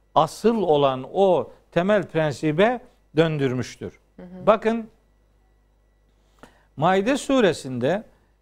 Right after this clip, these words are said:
Speaker 1: e, hani bizim kültürümüzde Kur'an'da adları geçmiyor ama kültürümüzde yaygın bir, e, e, şeydir, bilgidir. Habil Kabil olayı.
Speaker 2: Ee, kardeşin kardeşi katletmesi.
Speaker 1: He.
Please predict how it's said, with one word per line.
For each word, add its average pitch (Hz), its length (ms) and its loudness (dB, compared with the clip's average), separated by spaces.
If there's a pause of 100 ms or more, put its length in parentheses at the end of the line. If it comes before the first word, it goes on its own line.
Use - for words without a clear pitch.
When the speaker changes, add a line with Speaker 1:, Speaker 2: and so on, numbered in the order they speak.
Speaker 1:
e, 139 420 0
hani 180 320 0
bizim 190 380 -4
kültürümüzde 185 1040 0 (300)
Kur'an'da 196 600 2
adları 180 380 0
geçmiyor 202 680 0 (420)
ama 175 240 -2
kültürümüzde 196 640 0
yaygın 180 580 2
bir, 139 260 -2
e, 127 760 -4
e, 120 40 -4
şeydir, 156 520 -2 (280)
bilgidir. 156 580 0 (200)
Habil 180 600 0
Kabil 165 520 2
olayı. 120 420 0 (220)
Speaker 2:
Ee, 170 120 -16
kardeşin 180 480 -6
kardeşi 180 720 -6
katletmesi. - 680 -8
Speaker 1:
He. 180 240 2